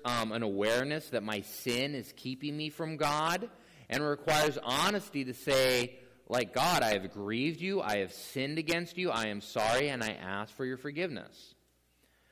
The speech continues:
So John the Baptist is preparing people for Christ by calling them to this repentance.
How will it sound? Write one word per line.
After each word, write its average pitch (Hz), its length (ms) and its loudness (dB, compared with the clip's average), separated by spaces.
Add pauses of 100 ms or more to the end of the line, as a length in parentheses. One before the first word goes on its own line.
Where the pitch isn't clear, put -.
(300)
So 143 220 -2
John 180 600 2 (140)
the 131 100 -4
Baptist 123 600 0
is 110 140 -8
preparing 196 1080 0
people 170 600 -2
for 117 240 -4
Christ - 920 -4 (1000)
by 113 160 0
calling 139 560 2
them 101 180 -2
to 113 160 -4
this 101 240 -6
repentance. - 880 -12